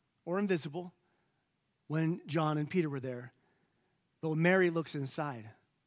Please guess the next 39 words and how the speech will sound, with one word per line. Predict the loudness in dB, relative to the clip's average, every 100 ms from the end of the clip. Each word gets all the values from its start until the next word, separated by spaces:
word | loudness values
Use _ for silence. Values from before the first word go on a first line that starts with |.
| _ _ _ _ _ _ _ _ _ _ -12
they're | -8
visible. | -6 -6 -8 -14 -20 _ _ _ -8
They're | -8
directed | -6 -2 -2 -2 -8
by | -8 -6
God | -4 -4 -6 -12
to | -12
appear | -12 -10 -10
to | -10
her. | -12 -16 -20 -20 -16 -2
And | 4
they | 8
ask | 6 4 -4
her, | -4
"Woman, | -2 0 0
why | 2 2
are |
you | 2 0
crying?" | -2 -2 -2 -6 -10 -6
Like, | 0 6
these | 6 6
angels | 2 4 2 4
know | 4 4 2
their | -2
commander | -2 0 0 0 -2 -2
and | -6 -8
king | -8 -4 -2 -2 -6 -12 -18 -12 0
is | 0 0
not | -2 -4 -2
dead. | -2 -2 -6 -18 _ _ _ -8 -2
And | 4
she | 6
says | 6 4
this, | 4
"They've | 6
taken | 8 8 8
my | 4
Lord | 4 4
away. | 2 4 6 6 4